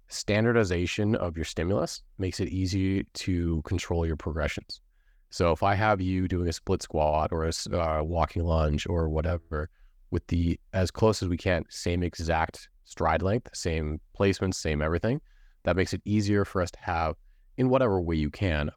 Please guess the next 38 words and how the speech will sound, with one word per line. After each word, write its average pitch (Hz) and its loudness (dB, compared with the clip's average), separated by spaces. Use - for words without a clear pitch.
pr-, - -2
a 98 0
predictability 80 -2
of 73 0
the 87 2
outcome. - -2
If 92 2
you 95 2
are 90 4
literally 95 2
just 85 -4
dancing 87 -2
all 80 -2
over 78 -4
the 76 -8
place, 76 -6
your 82 -2
stride 95 2
length 95 -2
is, 90 -4
is 90 -4
off 92 0
rep 92 0
over 87 0
rep, 87 0
you're 87 -2
literally 90 2
going 85 0
laterally 85 2
more 85 0
on 85 0
one 87 0
rep 87 0
than 87 0
you 85 0
are 85 2
on 82 0
another. 82 -2